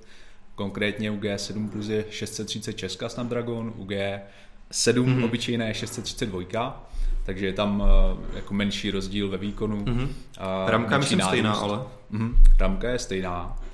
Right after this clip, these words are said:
Speaker 1: co je taky u obou telefonů stejné, je operační systém, je to vlastně Android devítka,
Speaker 2: Mhm.
Speaker 1: takže to nejnovější, co může být. A skvělá zpráva určitě je, že Motorola přislíbila aktualizaci na Android deset,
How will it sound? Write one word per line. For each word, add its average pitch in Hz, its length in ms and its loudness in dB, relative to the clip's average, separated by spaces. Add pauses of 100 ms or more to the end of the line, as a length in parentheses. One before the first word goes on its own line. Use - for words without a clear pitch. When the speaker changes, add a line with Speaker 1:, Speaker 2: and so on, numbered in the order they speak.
Speaker 1:
co - 140 -2
je 110 120 4
taky 113 280 0
u 110 240 -4
obou 110 300 -4
telefonů 113 460 -2
stejné, 113 460 -2
je 113 140 -2
operační 104 460 -2
systém, 101 400 -6
je 101 60 -6
to 101 100 -10
vlastně 101 280 -6
Android 104 280 -4
devítka, 104 600 -6
Speaker 2:
Mhm. 113 280 -2 (220)
Speaker 1:
takže 95 260 -6
to 104 120 -6
nejnovější, 101 500 -2
co 113 140 -6
může 113 240 -2
být. 98 360 -6 (420)
A 95 240 -2
skvělá 113 360 2
zpráva 120 380 0
určitě 123 360 -4
je, 117 200 -2
že 117 640 -2
Motorola 110 440 -2
přislíbila 110 680 -2
aktualizaci 107 680 -2
na 113 80 -2
Android 107 360 -2
deset, - 480 -6